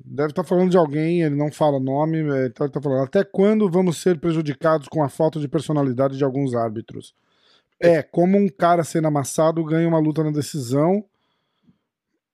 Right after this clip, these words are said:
ah, lembrando que não são todos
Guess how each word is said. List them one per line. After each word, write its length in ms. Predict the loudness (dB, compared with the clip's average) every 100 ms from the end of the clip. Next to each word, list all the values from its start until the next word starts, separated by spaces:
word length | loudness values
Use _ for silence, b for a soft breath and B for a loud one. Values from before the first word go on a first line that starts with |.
| -20 _
ah, 480 | -2 0 0 0 0
lembrando 440 | 0 0 0 0 -2
que 100 | -2
não 220 | 0 0
são 280 | -4 -4 -4
todos 640 | -2 -2 -2 -8 -14 -20